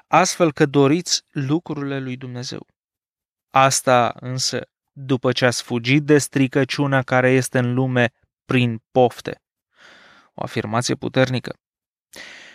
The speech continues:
În cel de-al doilea capitol, Petru vorbește despre cei ce au scăpat de întinările lumii. Este o diferență între a fugi de stricăciunea din lume și a scăpa de întinarea din lume.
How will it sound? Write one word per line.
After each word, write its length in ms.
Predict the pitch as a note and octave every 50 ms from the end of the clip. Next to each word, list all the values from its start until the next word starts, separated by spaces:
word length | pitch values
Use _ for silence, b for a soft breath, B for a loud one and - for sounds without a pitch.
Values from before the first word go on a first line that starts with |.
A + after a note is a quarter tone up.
| B B B B B B B B
În 100 | - D3+
cel 260 | C#3 - F#3+ G3 G3+
de-al 300 | F#3+ F#3+ F3+ E3 D3+ C#3+
doilea 580 | C#3 C#3 D#3+ F3+ G#3 A3+ A#3 A3+ F#3+ D3+ B2+ B2
capitol, 720 | - - B2+ A#2 - E3 F3 - - B2 A#2 A#2 A#2 A#2+ B B B B B B B B _
Petru 380 | - E3+ F#3+ G3+ - G3 F3+ E3
vorbește 560 | C#3 C3+ C#3 B2+ B2 D3 E3+ E3 - D#3 C#3+
despre 300 | C3+ C3 - - - A#2+
cei 220 | - - D#3 D3+
ce 120 | C#3+ - C#3+
au 120 | C3 B2+
scăpat 720 | A#2+ - - - - A#2 - - - D3+ D#3 D3+ - - - -
de 160 | C#3+ C#3+ C3+
întinările 760 | B2+ B2 A#2 - B2+ A#2+ B2+ C#3 C#3+ C#3 B2+ A#2+ A2+ A2 A2+
lumii. 320 | A2 A2 A2 - - _ _ _ _ _ _ _ _ _ _ _ _ _ B B B B B B B B
Este 220 | - - - -
o 40 | C#4+
diferență 520 | A3 G#3+ D#3 - D#3 E3 G3+ G#3+ - - C3+
între 180 | A#2 G2+ G#2+
a 40 | A2
fugi 280 | - - B2 A#2 B2+ C3+
de 120 | C#3 C3
stricăciunea 680 | A#2+ - - C3+ B2+ - - A#2 - - - F3 G3+ G3
din 200 | D3+ B2+ A#2 A2
lume 380 | G#2+ G#2+ A2 A#2 C#3+ E3 - _ _
și 160 | - - -
a 40 | B2+
scăpa 500 | B2+ - - - A#2+ - - B2+ C3 C3
de 180 | B2+ C3 C3 B2+
întinarea 760 | B2+ B2+ B2 - B2+ A#2+ A#2 B2+ C#3+ E3 E3+ D3 - - -
din 180 | - A#2 A#2
lume. 280 | A#2 A#2 A#2 A#2+ -